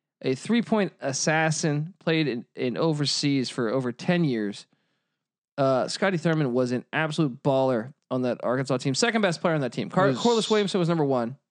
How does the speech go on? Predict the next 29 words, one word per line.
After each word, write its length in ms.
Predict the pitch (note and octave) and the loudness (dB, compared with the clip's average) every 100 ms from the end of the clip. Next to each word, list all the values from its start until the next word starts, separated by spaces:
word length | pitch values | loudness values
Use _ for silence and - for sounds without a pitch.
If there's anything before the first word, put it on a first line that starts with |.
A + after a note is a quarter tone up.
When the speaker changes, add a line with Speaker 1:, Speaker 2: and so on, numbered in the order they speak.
| _ | _
Speaker 2:
Yeah. 240 | A2+ G2+ - _ _ - | -2 0 -2 _ _ -4
Speaker 1:
Scotty 240 | F3+ D#3 | 0 0
Thurman 240 | D#3+ C#3 | 0 -2
number 180 | B2+ A2+ | -2 -4
two. 180 | - - | -4 0
Speaker 2:
Was 260 | B2+ C3 A#2+ | 2 2 2
Nolan 920 | C3+ D3 D#3 E3 E3+ E3 E3 D#3+ D3+ | 2 4 4 4 4 4 4 4 4
Speaker 1:
Richardson 0 | |
Speaker 2:
Richardson 420 | D3+ D3+ D#3 D#3+ D3+ | 2 2 0 2 2
Speaker 1:
was 100 | B2+ | 0
their 100 | A2+ | -2
head 160 | G#2+ | -2
coach. 120 | - | -2
Speaker 2:
for 80 | A#2+ | -2
both 240 | A2 B2+ D3 | 2 2 4
years? 360 | E3 D#3 - _ | 2 2 -4 _
Speaker 1:
Yeah. 180 | B2+ G2 - - | -6 -6 -10 -16
Speaker 2:
Okay. 280 | - - - - _ _ _ _ _ _ _ - | -14 -10 -10 -12 _ _ _ _ _ _ _ -8
Gotcha. 380 | C2 - - - | -8 -8 -10 -2
Yeah, 180 | G2 | 0
Speaker 1:
They 140 | G2+ C3+ | 2 2
Speaker 2:
those 100 | E3+ | 2
Speaker 1:
had 80 | B2 | 2
Speaker 2:
are 40 | |
Speaker 1:
Corey 240 | C4 B3 G3 | 4 2 2
Beck 320 | F#3+ G3 F#3+ | 2 2 -2
at 160 | D#3 | -4
point 260 | - F#3 F#3+ | 0 0 2
guard. 340 | G#3 F#3+ G#3 | 2 2 0